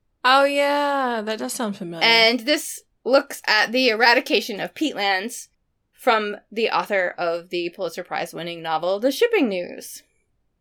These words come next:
Speaker 2: Well, That Was Unexpected by Jessie Q Sutanto. This is one of my favorite Y A novels of twenty twenty-two. It's a rom-com about two kids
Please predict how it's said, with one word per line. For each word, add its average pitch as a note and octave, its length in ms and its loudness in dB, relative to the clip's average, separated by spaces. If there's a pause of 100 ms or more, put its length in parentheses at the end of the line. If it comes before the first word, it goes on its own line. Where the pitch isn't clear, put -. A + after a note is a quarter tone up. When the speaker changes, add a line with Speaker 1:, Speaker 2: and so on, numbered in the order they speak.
Speaker 2:
Well, A#3+ 200 6
That A4 300 4
Was A#3+ 160 6
Unexpected B3 920 0 (280)
by A3 200 2
Jessie G#3+ 380 0
Q A#3+ 380 -6
Sutanto. G#3 920 -6 (120)
This B3 120 -2
is A#3 60 -4
one C#4+ 100 2
of C4+ 40 2
my A#3+ 80 4
favorite E4+ 320 2
Y A3 160 6
A G3 120 4
novels E3+ 360 -2
of F3 160 -6
twenty - 300 -12
twenty-two. F3 560 -8 (340)
It's - 200 -4
a F#4 60 0
rom-com D#4+ 640 4
about G#3+ 320 2
two A4 240 6
kids E4 540 2